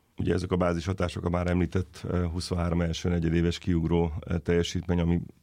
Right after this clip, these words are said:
marginban is kiugró pillanatot hozott. Ez, eh, nem megismételhető, tehát ez valóban egy normalizálhandó,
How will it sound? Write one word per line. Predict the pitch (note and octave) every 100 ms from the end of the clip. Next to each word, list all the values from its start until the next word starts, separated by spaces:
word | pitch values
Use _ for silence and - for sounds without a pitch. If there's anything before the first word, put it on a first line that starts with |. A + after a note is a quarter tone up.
| _ -
marginban | E2+ E2 D#2+ E2 F2 E2+
is | D#2+ -
kiugró | E2 D#2 D#2 E2 D2+ -
pillanatot | F2+ F2 E2 F2+
hozott. | - F#2 G2 G#2 - - _ - - _ _
Ez, | - F2+ F2 E2+
eh, | E2+ F2
nem | - F2 D#2+
megismételhető, | E2 E2+ - G2 F#2+ G#2 G#2 A#2+
tehát | - -
ez | E2
valóban | D#2 D#2+ D#2 F2+
egy | G2+ -
normalizálhandó, | F#2 F2 F2 F2+ F2+ E2+ F2+ F2 E2+